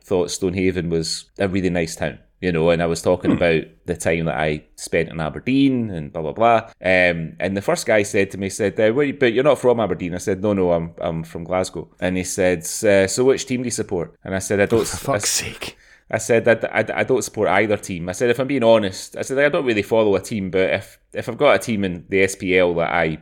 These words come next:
Speaker 1: like to see win, it would be Aberdeen because I lived there for quite a long time. Like, my best pal's an Aberdeen fan, so I like to see the Dons win." And he said, <laughs> he said,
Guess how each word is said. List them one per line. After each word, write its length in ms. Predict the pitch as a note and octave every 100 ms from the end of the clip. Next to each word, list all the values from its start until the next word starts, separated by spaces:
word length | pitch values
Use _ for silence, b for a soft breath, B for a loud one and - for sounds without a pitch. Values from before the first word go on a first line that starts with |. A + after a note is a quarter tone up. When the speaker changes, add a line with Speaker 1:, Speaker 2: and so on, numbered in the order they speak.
| _
Speaker 1:
like 240 | F2+ F2+ -
to 60 | F#2+
see 220 | - F2+
win, 400 | F#2+ E2+ E2 - -
it 140 | A#2+
would 120 | G#2+
be 100 | G2+
Aberdeen 580 | F#2+ F#2+ F2 A2+ C3 F2+
because 500 | D#2+ - F2 E2+ D#2
I 100 | -
lived 240 | F2+ G2+ -
there 180 | F2
for 100 | E2
quite 220 | E2 F2+ -
a 40 |
long 220 | E2+ E2
time. 420 | E2 B2 B2 A#2
Like, 200 | F#2+ E2
my 80 | E2+
best 260 | E2 D#2+ -
pal's 340 | F#2 F#2+ F2
an 80 | F2
Aberdeen 320 | E2 D#2+ E2
fan, 400 | E2 E2+ E2 D#2+ -
so 160 | -
I 40 | F2+
like 160 | F#2 F2+
to 60 |
see 180 | E2+ E2+
the 100 | E2
Dons 320 | E2+ D2+ C2
win." 180 | C#2 B1+ _
And 120 | E2 E2+
he 60 |
said, 220 | D#2+ F#2
<laughs> 80 | -
he 100 | F#3+
said, 380 | D#3+ D3 G#2